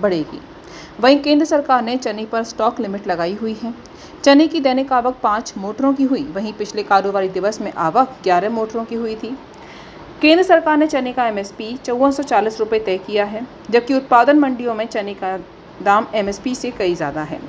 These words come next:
चालू सीजन में चने का उत्पादन अनुमान कम है, इसलिए भविष्य तेज़ी का लग रहा है। वहीं व्यापारियों के अनुसार राजस्थान और मध्य प्रदेश की मंडियों में चने की आवक सीमित मात्रा में ही हो रही है।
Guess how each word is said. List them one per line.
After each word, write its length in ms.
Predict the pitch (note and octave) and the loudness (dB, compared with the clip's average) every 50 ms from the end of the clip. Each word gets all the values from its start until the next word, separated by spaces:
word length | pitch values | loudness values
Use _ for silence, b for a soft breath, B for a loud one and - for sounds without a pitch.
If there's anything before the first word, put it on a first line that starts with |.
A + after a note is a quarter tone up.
| - - | -4 2
चालू 220 | F#3+ F#3 F#3 F#3 | 2 4 4 2
सीजन 300 | F#3 - G3+ G3 A#3 A#3+ | -2 -6 -2 -2 -2 0
में 240 | B3 A#3 A#3 B3+ D4 B B B B B B - | 0 -2 -4 -4 -6 B B B B B B -6
चने 220 | - B3 B3 C4+ D4 | -2 2 4 4 2
का 160 | C#4+ D4 C#4+ | 4 2 0
उत्पादन 380 | C#4+ C#4+ - C#4 B3+ B3 C4 C4+ | 0 0 2 2 2 2 2 -2
अनुमान 540 | C4+ - G#3+ F#3+ F#3+ G3 G3+ G3+ A3 B3+ | -2 -4 -6 -6 -2 0 0 0 2 0
कम 180 | C4+ - C4 C4 | -2 0 -2 -2
है, 180 | B3+ A#3+ C#4 D#4 | 0 2 2 2
इसलिए 240 | D#4+ D#4+ - C#4 | 2 2 -2 -2
भविष्य 380 | A3+ G3+ F#3+ G3+ A3+ A3 - C#4+ | 0 0 0 0 -2 -2 -4 -6
तेज़ी 300 | C#4 - A3+ G#3 F3+ F#3+ | -6 -4 -6 -6 -6 -6
का 140 | F3+ F3+ E3+ | -2 -2 -2
लग 180 | D#3+ D#3+ D3+ | -2 -2 -4
रहा 120 | E3 F3+ F#3 | -2 -4 -4
है। 380 | G3+ A3+ A#3 C#4 - - B B B B B B - | -4 -4 -8 -8 -10 -12 B B B B B B -2
वहीं 120 | A#3 A3+ | 2 2
व्यापारियों 400 | A3+ A3+ A3+ A3+ G#3+ A3 A3 A3 | 2 4 4 4 4 4 2 0
के 80 | A3 G#3 | -4 -6
अनुसार 440 | G3 F#3+ F#3 - A3+ G#3+ A3+ B3+ | -6 -6 -6 -2 2 2 2 4
राजस्थान 440 | A#3 G#3 F#3 F#3 F#3+ - A#3 A3 A#3 | 4 2 0 0 -2 -2 -4 -2 0
और 100 | A#3 G#3+ | -2 -2
मध्य 180 | G3+ F#3 F3+ F#3 | -2 -4 -6 -4
प्रदेश 380 | - F#3 F#3 G3 G3+ A3+ A3+ | -6 -6 -4 -2 -4 -4 -4
की 80 | - B3+ | -4 -4
मंडियों 420 | A#3+ A#3 A3+ A3+ A3+ A3+ A3+ A#3 | -2 -2 -2 -2 -2 0 0 0
में 240 | A3+ A#3+ C#4 E4 D4 | 2 2 0 0 0
चने 240 | - B3+ A3 G3+ F#3+ | -2 -4 -4 -4 -4
की 160 | F#3+ - G3 | -6 -4 -2
आवक 300 | F#3 F#3 F#3 G3 A#3+ A#3+ | 0 0 2 2 0 -2
सीमित 380 | - - A3+ G3+ F#3+ F#3+ F#3+ F3 | -2 -8 -8 -6 -6 -6 -4 -4
मात्रा 320 | E3+ E3+ E3+ E3+ F3 E3+ | -6 -4 -4 -2 -2 -2
में 100 | E3+ F3 | -2 -4
ही 140 | F#3+ A3 B3+ | -2 -2 0
हो 160 | B3+ C4 B3+ | 0 0 0
रही 160 | B3 A3+ F3+ | 0 0 -4
है। 200 | D3 D3+ - - | -6 -8 -12 -14